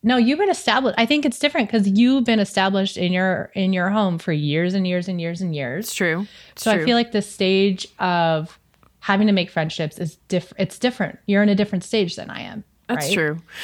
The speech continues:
Speaker 2: That's true. I will say that. But I do identify with your stage. I mean, I, I went to more than twenty elementary schools.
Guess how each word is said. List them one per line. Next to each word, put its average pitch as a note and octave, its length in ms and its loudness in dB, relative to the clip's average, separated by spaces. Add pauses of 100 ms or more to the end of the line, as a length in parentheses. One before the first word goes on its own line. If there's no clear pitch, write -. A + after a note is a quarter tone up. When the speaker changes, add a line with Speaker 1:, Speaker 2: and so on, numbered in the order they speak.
(200)
Speaker 2:
That's C#4+ 240 -2
true. B2+ 300 -2
I A3 120 2
will B3+ 160 2
say A3+ 140 0
that. E3+ 160 0
But G#3+ 100 2
I A#3 60 4
do C#4 260 2
identify A3 760 -2 (300)
with F#3 240 -4
your E3 100 -2
stage. - 540 -8
I A3 60 0
mean, G#3 160 0
I, G#3 200 2
I G#3+ 80 -2
went G3 240 -2
to F#3+ 180 -2
more F3 300 0
than F3 160 -2
twenty F#3 300 -2
elementary E3+ 500 -2
schools. - 400 -10